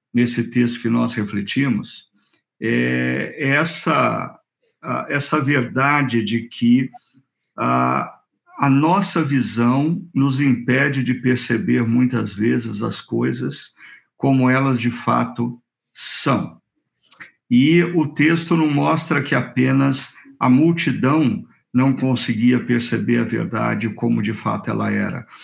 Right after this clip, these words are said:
mas os próprios discípulos de Jesus não conseguem perceber. E aí vem a minha pergunta pra vocês, vocês como pastores que acompanham pessoas há muitos anos,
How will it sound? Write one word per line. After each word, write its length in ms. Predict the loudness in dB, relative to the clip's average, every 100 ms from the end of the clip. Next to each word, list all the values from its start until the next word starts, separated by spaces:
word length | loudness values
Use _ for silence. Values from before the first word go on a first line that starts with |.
| -20 -20 _
mas 240 | 0 2
os 160 | 0 -4
próprios 640 | -4 0 0 0 -2 -2
discípulos 880 | -2 -2 -2 -4 -2 -2 0 0 0
de 100 | -2
Jesus 840 | -2 -2 -2 -2 -2 -4 -10 -18 _ _ -20 _
não 240 | 2 2 2
conseguem 920 | 0 0 -2 0 2 2 2 0 -2 -10 _ _ _
perceber. 840 | 0 0 2 0 0 0 -2 -4 -12 _ -18 -16 -18 -4
E 120 | 2 4
aí 240 | 6 4
vem 240 | 4 4
a 80 | 4
minha 260 | 4 4 2
pergunta 600 | 2 2 4 2 2 -2
pra 180 | 0 0
vocês, 880 | 0 -2 0 0 0 -6 -10 -12 -8
vocês 480 | -8 -2 0 0 0
como 300 | 0 0 0
pastores 880 | -4 -4 -2 2 2 2 0 -6 -14 -20 -20 -18
que 80 | -2
acompanham 720 | -2 0 0 2 2 2 2
pessoas 720 | 2 0 -4 -2 0 2 0
há 60 | -2
muitos 520 | 2 2 0 -6 -2
anos, 600 | 0 2 2 0 -6 -14